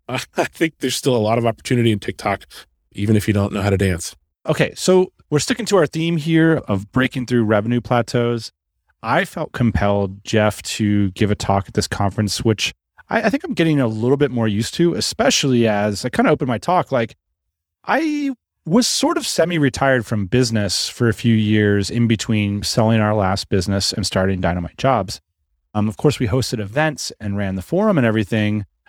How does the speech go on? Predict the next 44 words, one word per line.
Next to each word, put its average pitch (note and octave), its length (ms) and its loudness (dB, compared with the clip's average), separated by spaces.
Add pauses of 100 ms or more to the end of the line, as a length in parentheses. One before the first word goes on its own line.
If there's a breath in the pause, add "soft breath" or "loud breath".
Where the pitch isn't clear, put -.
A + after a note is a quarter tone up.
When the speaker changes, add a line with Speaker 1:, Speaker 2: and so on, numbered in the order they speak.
Speaker 2:
but D#3+ 180 0
those A3 180 0
are C#4+ 100 -2
things F3 320 0
that C#3 100 2
I B2 100 2
had G#2+ 240 -2
done A2+ 320 2
for G2+ 200 0
ten A2 220 0
years G#2 260 0
previous. D#3+ 640 0 (360 soft breath)
And C3 140 -2
so D#3 160 2
it A#2+ 80 -4
wasn't B2+ 380 0
like A#2 220 0
there A#2 140 2
was A2 200 2
all A2 260 2
this A2 220 -4
new A2+ 200 0
information G#2 600 0
I G2 100 0
was F#2+ 160 -2
learning G2 320 0
about F#2 280 0
that F#2+ 180 0
on F#2+ 100 -2
a F2+ 60 -4
day-to-day F2 400 0
basis. G2 480 -2
Well, G2 260 -2
nowadays D3 480 2
there A#2+ 140 -6
is, E3+ 340 2
and A2+ 160 -6
there A2+ 100 -2
are B2+ 200 4
revenue A2+ 340 4
plateaus G2+ 480 0
to - 100 -12
go G2 200 2
through. G2+ 340 0